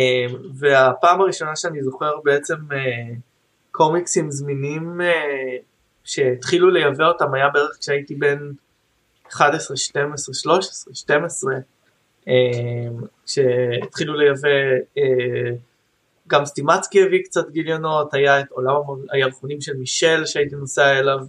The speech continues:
אה, לקנות קומיקסים. בתור ילד מאוד מאוד אהבתי קומיקסים, אבל זה בעיקר היה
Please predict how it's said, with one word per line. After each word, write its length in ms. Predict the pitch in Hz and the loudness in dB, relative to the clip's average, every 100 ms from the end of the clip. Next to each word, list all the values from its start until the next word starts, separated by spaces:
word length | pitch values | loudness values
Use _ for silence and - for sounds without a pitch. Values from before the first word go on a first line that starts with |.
| - | -6
אה, 260 | 135 131 120 | -2 0 -2
לקנות 340 | - - 156 147 | -6 -12 -12 -10
קומיקסים. 460 | 151 147 - 165 156 _ _ _ _ | -10 -10 -10 -12 -12 _ _ _ _
בתור 240 | - 151 202 | 0 6 8
ילד 280 | 202 202 196 - 143 | 8 6 2 -2 -4
מאוד 240 | 156 160 | -4 0
מאוד 160 | 170 165 | 2 4
אהבתי 220 | 165 - | 2 0
קומיקסים, 400 | 202 214 214 170 | -2 -2 -4 -6
אבל 200 | 143 139 | -4 -8
זה 120 | 135 131 | -8 -8
בעיקר 360 | 131 156 156 | -6 2 2
היה 460 | 151 147 143 143 | 4 4 6 4